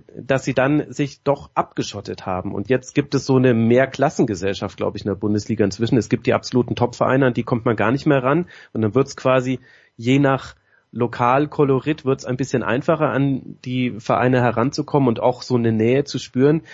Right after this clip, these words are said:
Ich würde sagen, wahrscheinlich waren's Anfang der neunziger, auch weil da die Bundesliga so spannend wie, war wie seit Gründung der Bundesliga nicht mehr. Wahrscheinlich war da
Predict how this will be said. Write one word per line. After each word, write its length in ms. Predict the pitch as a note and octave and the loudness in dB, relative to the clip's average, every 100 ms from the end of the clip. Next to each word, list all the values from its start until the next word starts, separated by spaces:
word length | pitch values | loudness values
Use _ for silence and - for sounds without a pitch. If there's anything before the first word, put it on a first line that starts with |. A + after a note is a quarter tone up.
| - - _ - | -20 -20 _ -20
Ich 280 | - - - G#2+ _ _ _ | -20 -20 -20 -20 _ _ _
würde 380 | - C3 D#3+ D#3+ | 2 4 6 4
sagen, 640 | C#3 A#2+ C3+ D3+ D3+ D#3 _ _ _ _ _ _ _ | 4 2 2 0 -2 -4 _ _ _ _ _ _ _
wahrscheinlich 720 | - B2 - C#3+ E3 F#3 D3+ C3+ | -4 -2 0 0 2 0 -2 0
waren's 600 | C#3 D#3+ E3+ E3 - - | 2 2 -2 -10 -18 -8
Anfang 400 | C3 E3 F3 D#3+ | -6 -2 -2 0
der 140 | D3 | 0
neunziger, 500 | B2+ C#3 F3 E3+ D#3 | 0 0 0 -2 -2
auch 140 | C3+ - | -2 0
weil 80 | C#3 | 0
da 100 | C3+ | 0
die 100 | B2+ | 0
Bundesliga 520 | C#3+ E3 - D#3 C#3+ | 0 0 -2 -2 0
so 100 | C3+ | 0
spannend 400 | - A#2+ C#3+ C#3+ | 0 0 0 -2
wie, 240 | C#3 C#3 | -4 -4
war 440 | E2+ A#2 B2 C3+ C3+ | -2 0 4 2 0
wie 120 | C3 | -4
seit 380 | B2 A#2 A2+ - | 0 0 -2 -4
Gründung 380 | A#2 D3+ F3 D#3 | -2 0 0 0
der 100 | D3 | 0
Bundesliga 720 | D3+ D3+ - C#3+ D3 C#3 - | 2 0 -2 -2 2 2 2
nicht 260 | C#3 C#3+ | 0 2
mehr. 280 | D3+ D3 C3 B2+ | 2 2 2 -2
Wahrscheinlich 520 | A#2 C3 C3+ E3 - | 0 2 2 0 0
war 120 | B2 | 0
da 420 | A#2 A2+ C#3+ E3 | 2 2 2 0